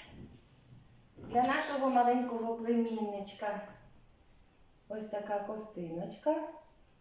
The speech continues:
Ось така він у нас любить зомбіків, скелетиків і саме головне синій колір.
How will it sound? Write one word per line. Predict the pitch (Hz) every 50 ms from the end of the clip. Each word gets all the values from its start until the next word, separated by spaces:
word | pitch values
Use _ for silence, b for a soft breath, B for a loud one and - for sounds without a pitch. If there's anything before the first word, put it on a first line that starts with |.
| _ - - _ - _ _ _ _ _ _ _ _ _ _ - - - _ _ _ - _ - -
Ось | - -
така | - - 170 170 170 175 175 175
він | 180 180
у | 175
нас | 180 175 175 - - 185
любить | 180 170 170 170 165 -
зомбіків, | - 165 170 165 156 165 170 190 202 - 240 269 294 - - - - - b b b b b b b
скелетиків | - - - 196 175 156 151 147 147 151 - 233 220 - 285 302 285 254 - - - - -
і | 226 196
саме | 190 - 196 180 185 180 180
головне | 175 175 180 175 180 185 185
синій | - - 247 240 226 - 185 - -
колір. | - 160 156 156 160 180 226 240 233 -